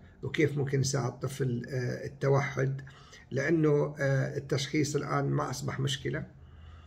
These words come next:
آه، الأمور كلها واضحة، آه، طريقة العلاج هي المشكلة، استخدام الأدوية هي المشكلة، آه، عدم وجود حل، آه، لل-، للتوحد هي مشكلة.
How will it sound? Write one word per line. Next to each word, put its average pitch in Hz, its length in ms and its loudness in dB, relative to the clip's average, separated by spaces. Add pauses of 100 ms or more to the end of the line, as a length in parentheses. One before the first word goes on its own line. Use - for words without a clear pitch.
(260)
آه، 123 560 -2 (160)
الأمور 135 280 0
كلها 123 260 2
واضحة، 139 540 0 (540)
آه، 123 160 -2
طريقة 147 460 0
العلاج 135 640 4
هي 135 160 0
المشكلة، 135 600 -2 (160)
استخدام 123 440 0
الأدوية 123 380 0
هي 120 160 0
المشكلة، 143 680 -2 (400)
آه، 123 280 -2
عدم 127 400 4
وجود 127 260 0
حل، 127 480 0
آه، 123 640 -4
لل-، 123 340 0 (160)
للتوحد 123 1000 -2
هي 127 180 -2
مشكلة. - 380 -4